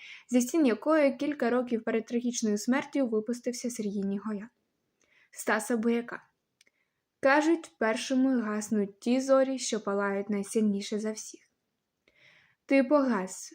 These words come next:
залишивши вгорі Україну і батьківський поріг, а героям – у вічність дорога. Так вже вийшло, Сергій. Пробач! Сергій Нігоян став першим за-,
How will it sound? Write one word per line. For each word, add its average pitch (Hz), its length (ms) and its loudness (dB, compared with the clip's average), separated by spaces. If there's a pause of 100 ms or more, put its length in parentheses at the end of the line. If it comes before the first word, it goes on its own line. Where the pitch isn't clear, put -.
(160)
залишивши 247 640 6
вгорі 240 380 4
Україну 220 640 2
і 247 40 4
батьківський 208 600 0
поріг, 208 500 -2 (640)
а 240 100 4
героям – 233 600 4
у 220 120 0
вічність 196 440 -4
дорога. 214 320 -4 (760)
Так 226 240 4
вже 233 220 2
вийшло, 202 400 -2
Сергій. 208 420 -12 (840)
Пробач! - 580 -4 (1700)
Сергій 269 300 8
Нігоян 311 500 6
став 240 340 2
першим 302 400 2
за-, 247 240 0